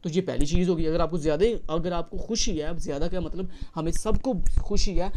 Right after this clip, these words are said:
तो खुशी के अंदर फजूलियात करने का हुक्म नहीं दिया गया, बल्कि इस्लाम ये कहता है कि अगर तुम्हें नबी करीम सल्लल्लाहु अलैहि वसल्लम की आमद की खुशी है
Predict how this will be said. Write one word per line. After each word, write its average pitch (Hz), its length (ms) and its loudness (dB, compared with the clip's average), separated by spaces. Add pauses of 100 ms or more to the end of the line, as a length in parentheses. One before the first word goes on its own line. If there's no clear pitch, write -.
(180)
तो 233 80 -2
खुशी 294 540 0
के 285 140 -2
अंदर 233 340 2 (200)
फजूलियात 202 840 4
करने 202 220 4
का 208 60 -4
हुक्म 196 180 -6
नहीं 190 160 -4
दिया 147 200 -4
गया, 151 200 -4
बल्कि 180 200 -4
इस्लाम 190 420 -8
ये 202 120 -6
कहता 180 240 -10
है 180 40 -4
कि 180 80 -4
अगर 180 120 -8
तुम्हें 180 260 -6
नबी 165 200 -6
करीम 175 160 -8
सल्लल्लाहु 170 200 -10
अलैहि - 0 -
वसल्लम - 0 -
की 185 120 -10 (160)
आमद 247 260 0
की 190 140 -10
खुशी 180 340 -8
है 165 160 -8